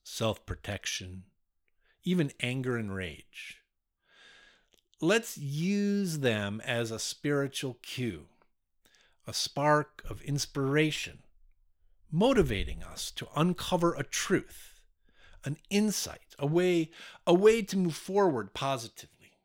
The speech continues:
Okay, this feeling of being overwhelmed by the problems, wars, and conflicts of our world, l-,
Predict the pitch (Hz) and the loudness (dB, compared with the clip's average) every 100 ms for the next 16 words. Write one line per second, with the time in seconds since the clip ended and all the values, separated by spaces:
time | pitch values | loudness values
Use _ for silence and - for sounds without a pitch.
0 | _ _ _ _ _ _ _ _ _ _ | _ _ _ _ _ _ _ _ _ _
1 | _ _ _ _ _ _ _ _ _ _ | _ _ _ _ _ _ _ _ _ _
2 | 139 - 165 147 208 240 - - 220 208 | -12 -4 -2 0 -2 -2 -4 0 2 4
3 | 190 160 143 160 156 143 165 160 135 143 | 2 0 0 0 0 0 2 2 2 2
4 | 143 143 131 123 117 - 160 165 160 156 | 0 -2 -2 -4 -4 -8 -4 0 0 0
5 | 143 127 131 151 160 151 147 120 120 - | 0 -2 0 4 6 6 4 0 -6 -8
6 | 156 156 147 151 - 135 120 113 113 156 | -6 -6 -6 -8 -8 -4 0 0 2 4
7 | 175 123 110 139 147 | 6 6 4 -2 -2